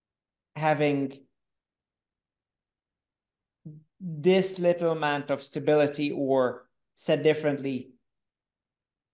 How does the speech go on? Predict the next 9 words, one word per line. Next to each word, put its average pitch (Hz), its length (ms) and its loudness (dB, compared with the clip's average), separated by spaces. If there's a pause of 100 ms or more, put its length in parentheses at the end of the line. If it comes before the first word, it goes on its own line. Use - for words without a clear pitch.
(1500)
a - 20 -10
perceived 214 800 -2
instability 139 1000 0 (800)
in 165 220 2
my 135 400 0
sort 131 240 -2
of 131 180 -2 (760)
adult 143 380 4
life. - 440 -6